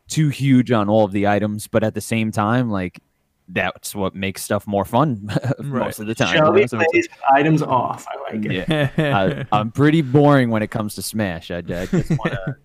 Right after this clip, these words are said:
Speaker 2: <laughs>
Speaker 1: I just want character v character. But, uh, but listen, Smash is fun because of all the, uh, the extra stuff that's in there. So,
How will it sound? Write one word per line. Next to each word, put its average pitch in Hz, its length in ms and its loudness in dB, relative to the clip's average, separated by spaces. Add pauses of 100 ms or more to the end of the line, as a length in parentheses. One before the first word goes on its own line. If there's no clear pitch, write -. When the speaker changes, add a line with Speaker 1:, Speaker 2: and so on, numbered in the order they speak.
Speaker 2:
<laughs> - 220 -16
Speaker 1:
I 123 80 -2
just 127 180 0
want 117 220 0
character 139 420 2
v 113 140 -4
character. 101 580 -2
But, 104 260 0
uh, 98 280 0 (240)
but 120 200 0
listen, 123 320 -2
Smash 113 380 -2
is 92 120 -6
fun 92 260 -4
because 85 320 -12
of 82 100 -14
all 90 140 -2
the, 78 200 -10
uh, 71 280 -12
the 92 120 -6
extra - 240 -12
stuff - 280 -8
that's - 180 -14
in 82 140 -10
there. 62 160 -18
So, - 240 -14